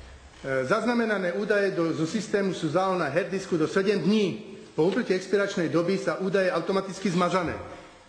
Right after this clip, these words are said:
No chcem vidieť toho, toho policajta, policajného zboru, kde príde možná nejaké oznámenie za sedem dní, že sa spojí s mestskou políciou. Teda ak telefonicky,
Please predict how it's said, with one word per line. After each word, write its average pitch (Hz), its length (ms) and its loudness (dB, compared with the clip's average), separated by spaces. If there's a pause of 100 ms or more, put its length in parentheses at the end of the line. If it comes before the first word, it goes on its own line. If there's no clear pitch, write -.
No 131 80 -2
chcem 180 240 0
vidieť 143 400 0
toho, 127 400 0 (1120)
toho 190 240 6
policajta, 165 800 -2 (220)
policajného 175 680 2
zboru, 160 240 0
kde 139 160 -2
príde 151 320 0
možná 147 320 0
nejaké 143 320 -2
oznámenie 135 560 -2 (160)
za 139 80 0
sedem 151 400 0
dní, 147 160 0
že 139 80 -4
sa 135 160 0
spojí 135 240 0
s 117 80 -4
mestskou 127 320 -2
políciou. 117 480 -4 (240)
Teda 147 240 2
ak - 80 -10
telefonicky, 143 720 -2